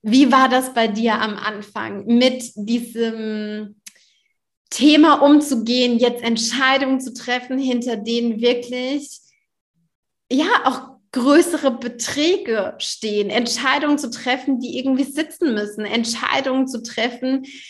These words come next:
mm, die deine Company weiterbringen können oder die deine Company im Zweifelfall, äh, im Zweifelsfall auch ruinieren können.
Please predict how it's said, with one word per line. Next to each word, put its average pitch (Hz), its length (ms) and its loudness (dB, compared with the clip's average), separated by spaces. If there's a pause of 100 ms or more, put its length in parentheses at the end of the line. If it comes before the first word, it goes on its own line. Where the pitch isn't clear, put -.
(260)
mm, 254 480 6 (840)
die 233 400 2
deine 262 320 2
Company 254 520 2
weiterbringen 262 680 -2
können 262 280 -2
oder 233 220 0
die 214 140 -4
deine 202 300 0
Company 202 440 -6
im 202 120 -6
Zweifelfall, 180 1160 -4
äh, 196 160 2
im 214 100 2
Zweifelsfall 208 580 -2
auch 202 220 -4
ruinieren 208 640 0
können. 202 360 -10